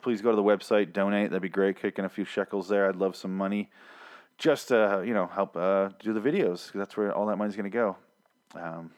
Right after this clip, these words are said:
all the little money I have made has gone right back into the videos.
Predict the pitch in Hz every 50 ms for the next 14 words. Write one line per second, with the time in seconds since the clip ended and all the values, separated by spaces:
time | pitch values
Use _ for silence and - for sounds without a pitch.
0 | _ _ _ _ _ - 85 98 104 - - 98 98 104 113 120 113 110 113 113
1 | 113 110 104 95 110 123 120 107 110 101 92 92 87 95 90 87 - 104 98 95
2 | 92 95 98 95 98 98 - 101 95 95 92 95 90 90 87 90 95 98 - -